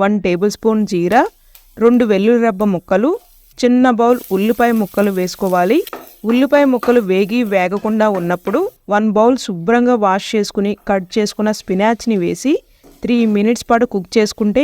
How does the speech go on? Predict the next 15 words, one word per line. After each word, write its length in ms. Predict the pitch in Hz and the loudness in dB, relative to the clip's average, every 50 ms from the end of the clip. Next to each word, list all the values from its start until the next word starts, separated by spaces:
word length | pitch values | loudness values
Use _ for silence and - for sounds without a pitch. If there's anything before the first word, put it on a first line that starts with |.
| 302 247 196 | 2 2 2
ఇలా 140 | 180 175 175 170 170 | 2 0 0 -2 -4
ఉంటుంది. 400 | 170 160 - 202 208 208 277 370 - - _ _ - 214 | -6 -4 -2 -2 0 2 2 0 0 -2 _ _ -4 -2
ఈ 40 | 226 220 - | -2 -2 -2
స్టేజ్లో 420 | - 214 196 208 196 220 208 202 208 208 208 208 | -2 0 0 0 0 -2 -2 -2 -2 0 0 0
వన్ 160 | 208 208 202 | 0 0 0
బై 100 | 220 208 - | -2 -2 -2
ఫోర్త్ 180 | 226 214 - 202 - | -2 -4 -4 -4 -2
స్లైస్ 260 | 233 214 226 226 - - - | 0 0 0 0 -2 -4 -4
పన్నీర్ని 480 | 196 202 208 214 214 220 190 202 208 - - _ - | -2 0 0 0 0 0 0 -2 -4 -4 -8 _ -2
చేతితో 360 | 226 220 220 220 247 - 254 247 226 208 | -2 0 0 0 0 0 2 2 2 0
మెతుపుకున్నది 560 | 190 175 208 - 220 214 214 214 214 208 185 170 170 | -2 -2 -4 -4 -4 -2 -2 0 0 0 0 -2 -2
వేసి 260 | 175 - - 262 330 - - _ - - _ - - 208 220 | -4 -4 -2 -2 -2 -2 -4 _ -20 -20 _ -10 -4 -2 -2
మొత్తం 320 | 214 - - - - 262 262 247 226 | -2 -2 -2 0 2 2 4 4 2
కలుపుకొని 420 | 208 208 202 - - 220 214 220 - - - - | 0 0 -2 -2 -2 -4 -4 -4 -6 -10 -10 -8
చిటికెడు 360 | - 214 185 202 214 208 170 | -6 -6 -4 -2 -2 -2 -2